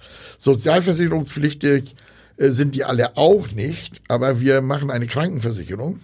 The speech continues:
ähm, die, ähm, äh, ist relativ günstig, die lässt alles zu, aber es gibt keine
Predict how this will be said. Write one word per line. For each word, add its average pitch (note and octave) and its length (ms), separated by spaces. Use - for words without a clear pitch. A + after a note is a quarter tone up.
ähm, C3 480
die, C#3 440
ähm, C3 540
äh, C3 220
ist C3+ 200
relativ D3+ 520
günstig, E3+ 580
die B2+ 260
lässt C3 360
alles D#3 340
zu, F#3+ 400
aber C#3+ 180
es C#3 100
gibt D#3 160
keine C#3+ 500